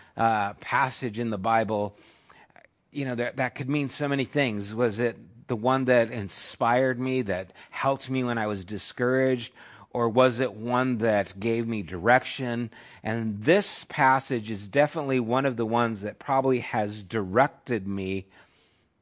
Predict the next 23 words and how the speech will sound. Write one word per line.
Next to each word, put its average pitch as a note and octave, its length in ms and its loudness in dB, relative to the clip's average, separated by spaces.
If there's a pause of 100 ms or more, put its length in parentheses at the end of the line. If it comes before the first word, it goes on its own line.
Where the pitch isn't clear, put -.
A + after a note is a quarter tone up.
(160)
more A#2+ 600 4
than G2+ 300 -2
just C#3 300 -6
about G#2+ 340 -2
any A2 300 -4
that F#2 160 -4
I F#2+ 160 -2
can F2+ 240 -12
think G2 260 -8
of F2 140 -8
off F2 180 -10
the - 80 -20
top F2 320 -10
of E2 60 -16
my D#2+ 180 -12
head. D#2 540 -10 (640)
As G#2+ 580 -2
Paul D3 760 6 (680)
really B2+ 420 6
starts B2 460 4
to - 80 -6
have B2+ 520 2
this - 440 -4